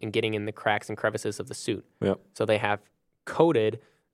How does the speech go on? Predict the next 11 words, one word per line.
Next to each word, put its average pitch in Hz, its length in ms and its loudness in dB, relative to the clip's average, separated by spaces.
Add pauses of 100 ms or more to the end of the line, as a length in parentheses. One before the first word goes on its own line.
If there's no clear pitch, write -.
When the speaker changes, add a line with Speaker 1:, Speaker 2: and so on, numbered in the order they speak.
(100)
Speaker 1:
the 110 360 -2
outside 113 340 4
of 107 60 2
the 110 60 -2
Collins 110 400 0
suit - 280 -2
to 110 200 -4
protect - 380 -2
against 110 280 -2
fast-traveling 107 600 2
dust 104 320 -2